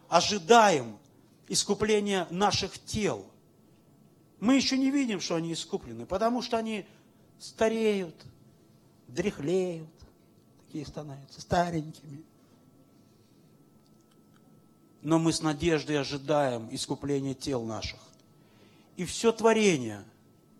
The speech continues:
и даже неудушевлённые вещи, деревья,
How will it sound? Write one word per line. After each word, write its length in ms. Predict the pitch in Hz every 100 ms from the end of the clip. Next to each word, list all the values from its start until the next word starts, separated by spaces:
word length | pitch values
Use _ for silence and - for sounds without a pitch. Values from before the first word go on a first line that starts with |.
| _ _ _ _ _ _ _ _ _ _ _ -
и 100 | 196
даже 280 | 240 196 220
неудушевлённые 1000 | 214 196 233 - 233 233 180 143 123
вещи, 380 | 131 214 247 -
деревья, 600 | 127 143 175 127 98 92